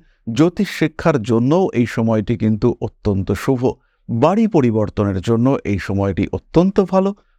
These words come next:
তবে নতুন বাড়িঘর কেনাকাটার ক্ষেত্রে অনেক সাবধান আপনাকে হতে হবে। বিয়ের কথাবার্তা এই সময় ফাইনালাইজ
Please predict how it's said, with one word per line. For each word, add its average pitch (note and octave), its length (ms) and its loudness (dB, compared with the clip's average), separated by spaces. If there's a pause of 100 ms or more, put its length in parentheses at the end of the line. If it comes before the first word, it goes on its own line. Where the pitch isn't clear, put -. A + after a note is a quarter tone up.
তবে C#3 180 4
নতুন D#3+ 420 2
বাড়িঘর D3 460 0
কেনাকাটার A2 520 -2
ক্ষেত্রে B2 400 -2 (120)
অনেক A#2+ 320 -2
সাবধান G2+ 520 -2
আপনাকে F#2+ 400 -2
হতে F2+ 260 0
হবে। G2 340 0 (340)
বিয়ের F#3 320 2
কথাবার্তা G2 680 -2
এই G2 120 0
সময় G2+ 300 -2
ফাইনালাইজ F#2+ 500 -2